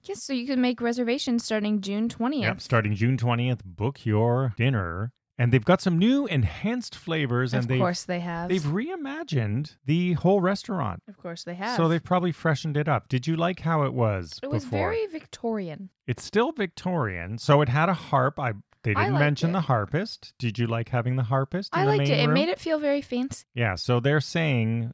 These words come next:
Speaker 2: there's new murals and wall coverings that showcase timeless elegance and subtle inspiration of a whimsical garden. So maybe they, I didn't really particularly notice a garden theme before.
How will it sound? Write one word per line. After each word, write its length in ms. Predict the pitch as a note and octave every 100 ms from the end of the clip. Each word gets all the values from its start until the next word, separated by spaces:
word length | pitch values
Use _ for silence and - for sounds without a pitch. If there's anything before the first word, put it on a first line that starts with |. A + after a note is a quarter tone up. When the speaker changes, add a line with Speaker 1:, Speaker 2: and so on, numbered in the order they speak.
| -
Speaker 2:
there's 220 | A2+ G#2+
new 200 | A#2 C3
murals 520 | D#3 C#3 C3+ C3+ C3
and 160 | C3 A2+
wall 240 | A2 A#2
coverings 640 | - B2 A2+ A2+ A2 A2 -
that 200 | F#2+ -
showcase 600 | - C3+ D3+ - C3+ -
timeless 600 | - B2 G3 C4 A#3+ -
elegance 560 | A#2 A2 G#2+ G#2+ G#2+ -
and 280 | F#2 E2+ E2
subtle 480 | - - B2 B2 E3+
inspiration 760 | D#3 C#3+ - C3 B2 A2+ C3 C3
of 120 | A#2+
a 60 |
whimsical 540 | B2 A#2+ C3 B2+ B2+ C3
garden. 500 | A2 G2+ A2+ E2 C#2+
So 160 | -
maybe 220 | G2+ B2 C#3
they, 140 | C#3+
I 100 | B2
didn't 180 | E3 F#3
really 240 | E3+ F3
particularly 760 | D3 - C#3 C3+ C3 A2+ A2 G#2
notice 400 | F#2+ F#2 G#2 G#2
a 60 | G#2+
garden 380 | G#2+ G#2+ G#2+
theme 360 | G#2 A#2+ A2 G#2
before. 500 | G2+ - F#2+ F#2 B2+